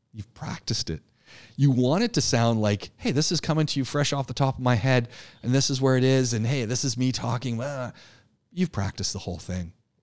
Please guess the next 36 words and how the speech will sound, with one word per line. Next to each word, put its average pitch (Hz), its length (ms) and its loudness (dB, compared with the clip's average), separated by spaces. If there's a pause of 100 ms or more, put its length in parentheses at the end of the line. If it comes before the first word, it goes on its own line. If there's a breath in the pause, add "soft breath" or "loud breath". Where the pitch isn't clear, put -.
(240)
I, 143 240 0
I 143 160 4
often 147 300 -2
do 135 120 4
one 127 200 4
in 127 60 2
my 120 140 2
classes. 117 520 0
Here's 117 180 0
a 113 60 -2
great 110 220 0
example. 98 420 0
I'll 104 80 4
do 117 100 0
it 117 40 4
in 110 60 0
my 104 120 0
classes, 104 460 0
I'll, 104 200 -4
and 113 120 2
I'll 107 140 2
be 107 140 -4
in 120 60 2
the 123 80 0
middle 139 140 2
of 123 60 -2
time 135 80 -4
and 120 60 -4
say, - 160 -6
"You 156 60 -2
know 175 80 4
what? 170 100 0
That, 170 200 -6
that 160 140 -2
reminds 156 540 2
me. 95 280 -2